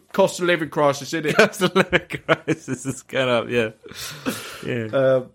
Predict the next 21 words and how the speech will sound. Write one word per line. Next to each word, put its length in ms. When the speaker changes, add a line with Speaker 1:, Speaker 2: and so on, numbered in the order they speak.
Speaker 1:
but 160
yeah, 400
uh, 120
next 400
week 460
we're 380
doing, 720
uh, 320
the 160
SpongeBob 1120
movie 680
three. 580
Speaker 2:
<sighs> 580
Oh, 800
why 260
get 200
my 120
hopes 320
up 140
like 240
that? 260